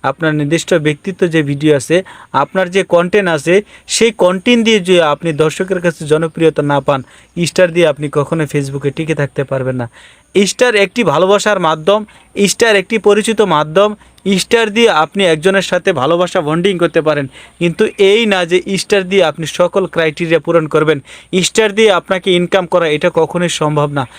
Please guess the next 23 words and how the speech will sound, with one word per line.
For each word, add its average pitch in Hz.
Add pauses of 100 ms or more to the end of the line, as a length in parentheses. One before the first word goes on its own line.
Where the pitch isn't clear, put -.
(260)
স্টার 196
দিতে 185
পারেন, 165
যাকে 156
ভালো 147
লাগলো, 170
একজন 156
লোককে 170
ভালোবেসেছেন, 160
একজনের 156
ভিডিও 180
ভালো 165
লাগলো, 185 (300)
আপনি 214
তাকে 190
একটা 180
স্টার 185
দিয়েছেন, 196
সে 202
আপনাকে 165
একটি 160
ফলো 170
দিয়েছে। 165